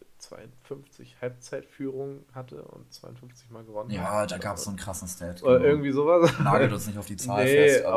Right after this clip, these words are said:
Speaker 1: aber, äh, jetzt einfach mal das Narrativ zu spinnen hier.
Speaker 2: Genau.
Speaker 1: Ja, da, also da, da müssen sich die Mavs nicht wundern, dass, also,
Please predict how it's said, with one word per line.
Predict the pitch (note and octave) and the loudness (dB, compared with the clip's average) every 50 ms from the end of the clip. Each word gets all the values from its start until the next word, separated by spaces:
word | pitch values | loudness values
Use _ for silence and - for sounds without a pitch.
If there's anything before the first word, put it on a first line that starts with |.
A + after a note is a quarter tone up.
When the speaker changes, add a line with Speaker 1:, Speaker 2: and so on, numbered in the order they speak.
| A2+ A2+ A2+ | 6 6 8
Speaker 1:
aber, | A2+ A2 G#2+ G2+ - | 8 6 4 4 2
äh, | - G#2+ G#2+ G#2+ G#2 G2+ G2+ | 2 2 2 2 2 -2 -4
jetzt | - - - | -8 -10 -6
einfach | A#2 A#2+ A2+ A2 | -4 -4 -2 -2
mal | A2 A2 | 0 0
das | G#2+ G#2+ G#2 | 0 0 0
Narrativ | G#2+ G#2+ G#2 G#2+ G#2 - - A2+ A#2 | -2 -2 0 -2 -2 -2 -4 -8 -8
zu | - - A2 | -8 -10 -12
spinnen | - - - A2 A2 G#2 | -8 -4 -4 -4 -4 -6
hier. | G#2 A2+ A#2+ B2 B2 A#2+ | -10 -8 -8 -8 -10 -10
Speaker 2:
Genau. | - G2+ F2+ D#2 D#2 E2+ - _ _ _ _ _ _ _ - - _ _ _ _ _ _ _ _ _ - | -12 -10 -10 -10 -10 -12 -16 _ _ _ _ _ _ _ -20 -20 _ _ _ _ _ _ _ _ _ -2
Speaker 1:
Ja, | G#2 G2 F#2+ F#2+ | 2 4 4 6
da, | F#2+ F#2+ | 6 6
also | F#2+ - G2+ F#2+ G2+ | 6 6 4 0 0
da, | G2 G2+ G2+ G2+ G2+ | -2 -2 -2 -2 -4
da | G2 G2 G2 | -4 -4 -4
müssen | G2 G2 G2 G2+ G#2 G#2+ G2+ | -4 -6 -8 -8 -10 -10 -12
sich | F#2 F2 | -14 -16
die | F2+ | -10
Mavs | F#2 G2 G2 - - | -6 -6 -6 -6 -6
nicht | G2 F2+ E2 | -10 -10 -4
wundern, | F#2 G2 G#2 A2 A2+ A2 G2+ | -4 -2 -2 0 -2 -2 -4
dass, | F2+ E2+ - _ - | -6 -14 -14 _ -12
also, | F2+ F2+ F2 F2 | -10 -10 -10 -12